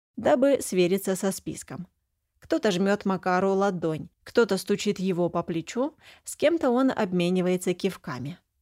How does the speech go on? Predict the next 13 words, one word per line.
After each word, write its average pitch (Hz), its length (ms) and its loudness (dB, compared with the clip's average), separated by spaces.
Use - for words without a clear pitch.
Корнев — 240 680 0
часть 185 380 -2
этого 190 320 0
мира, 202 500 0
богатого, 170 840 -4
самоуверенного. 170 1080 0
Мира, 233 320 4
в - 80 -16
котором 190 380 0
медицины 185 580 2
меньше, 208 380 0
чем 226 260 -2
пафоса. - 640 -6